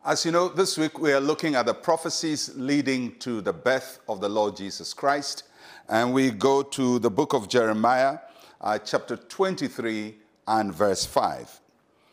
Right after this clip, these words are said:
"Behold, the days are coming," says the Lord, "that I'll raise to David a branch of righteousness.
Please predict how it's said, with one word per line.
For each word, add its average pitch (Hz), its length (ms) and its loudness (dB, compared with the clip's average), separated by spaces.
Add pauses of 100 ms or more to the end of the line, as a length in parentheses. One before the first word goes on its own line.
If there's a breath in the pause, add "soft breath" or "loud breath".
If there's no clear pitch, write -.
(280 soft breath)
"Behold, 147 720 2
the 123 140 4
days 143 500 2
are 123 160 2
coming," 113 460 -2
says 113 400 0
the 98 60 -2
Lord, 90 360 2 (640 soft breath)
"that 117 160 2
I'll 120 220 4
raise 139 400 2
to 131 120 -4
David 127 440 2
a 117 80 6
branch 123 640 0
of 107 140 0
righteousness. 107 840 -2